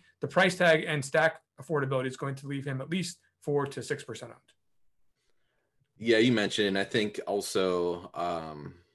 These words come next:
Speaker 2: just his, his, uh, targets projecting well. You mentioned Renfrow is getting kind of a hot projection in some places.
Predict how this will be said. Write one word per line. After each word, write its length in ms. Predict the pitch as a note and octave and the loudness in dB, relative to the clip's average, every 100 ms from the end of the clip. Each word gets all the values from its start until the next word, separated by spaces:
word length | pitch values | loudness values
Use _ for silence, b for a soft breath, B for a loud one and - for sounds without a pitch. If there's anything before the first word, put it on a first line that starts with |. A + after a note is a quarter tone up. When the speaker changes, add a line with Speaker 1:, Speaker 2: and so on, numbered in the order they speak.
| _ _ _ _ _ _ _ - G2 | _ _ _ _ _ _ _ -20 -10
Speaker 2:
just 200 | A2+ G#2+ | -8 -4
his, 160 | G2 - | -4 -4
his, 480 | D#2+ F#2+ D#2+ - | 2 2 2 -4
uh, 540 | - C#2+ D2+ D2+ C2+ A#1 - _ _ _ _ _ _ - - _ _ | -8 -6 -6 -6 -8 -8 -12 _ _ _ _ _ _ -20 -20 _ _
targets 720 | - G#2+ F2+ D#2+ - - - - - | 2 4 4 2 -4 -12 -18 -20 -6
projecting 440 | G2+ G2 F2 F2 | 0 2 2 0
well. 220 | E2 D#2 | 2 2
You 80 | F#2 | 2
mentioned 300 | G2 F2+ F2 | 0 -2 -4
Renfrow 380 | E2+ E2+ E2+ E2 | -4 -2 -2 -2
is 120 | D#2+ | -2
getting 300 | E2+ D#2+ D#2+ | -4 -4 -6
kind 180 | - D#2+ | -6 -6
of 60 | |
a 40 | D#2 | -6
hot 220 | D#2 D2+ | -6 -8
projection 440 | D#2+ E2+ D2+ - | -8 -6 -6 -8
in 100 | D2+ | -10
some 180 | D2 D#2+ | -10 -12
places. 720 | C#2+ E2+ F2 - E2 D#2+ D2 | -6 -2 -2 -2 -4 -4 -6